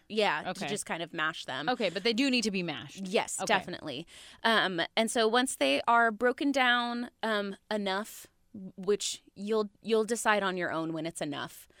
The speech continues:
Speaker 1: that's when you're going to simmer it until it's thickened, which takes about fifteen minutes.
Speaker 2: Okay.
Speaker 1: You can add in the basil, and then if you wanna add, like, a little bit of chili pepper, you can too.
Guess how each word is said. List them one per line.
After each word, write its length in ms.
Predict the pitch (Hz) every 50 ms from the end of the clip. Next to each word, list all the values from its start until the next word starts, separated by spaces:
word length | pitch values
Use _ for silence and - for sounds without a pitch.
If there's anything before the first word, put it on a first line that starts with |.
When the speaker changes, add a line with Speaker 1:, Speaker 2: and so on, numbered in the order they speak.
| - - - - - -
Speaker 1:
that's 420 | 190 226 214 208 220 - - -
when 300 | - 220 220 214 208 208
you're 180 | 196 - 214 214
going 340 | 208 214 208 208 202 202 196
to 460 | - - 233 220 214 214 208 202 202 - _ _ _ _ _ _ _ -
simmer 420 | - - - - 233 240 233 240
it 100 | 233 226 -
until 340 | - 208 202 - - 202 185
it's 200 | 185 - - - - -
thickened, 400 | - 202 185 - 180 170 151 151
which 220 | - 185 190 - -
takes 340 | - - - 226 - - -
about 320 | 233 220 208 202 - _
fifteen 500 | - - 202 - - - - 233 214 214
minutes. 400 | 190 175 214 285 311 _ - -
Speaker 2:
Okay. 320 | 311 - - 262 226 254 262 - - - _
Speaker 1:
You 200 | - 208 214 220
can 180 | - 240 233 - -
add 260 | 220 226 233 240 247 -
in 360 | - 240 233 233 233 226 226
the 120 | 190 220
basil, 680 | 196 - - 190 175 190 196 - 226 247 285 330 370 392 _ _ _ - - - - _ -
and 260 | 220 220 214 214 208
then 520 | 220 214 214 214 208 208 214 214 208 - -
if 160 | - 202 - 190
you 120 | 214 214
wanna 300 | 202 190 202 226 254 262 -
add, 160 | - 254 247
like, 160 | 233 240 233 -
a 40 |
little 200 | 240 233 233 233
bit 100 | 220 233
of 80 | 220 220
chili 320 | - - 254 233 220 220
pepper, 340 | 220 - 214 208 - 214 208
you 160 | 202 202 196
can 320 | 190 - 220 208 202 196 196
too. 540 | - - - 226 208 101 101 - - 101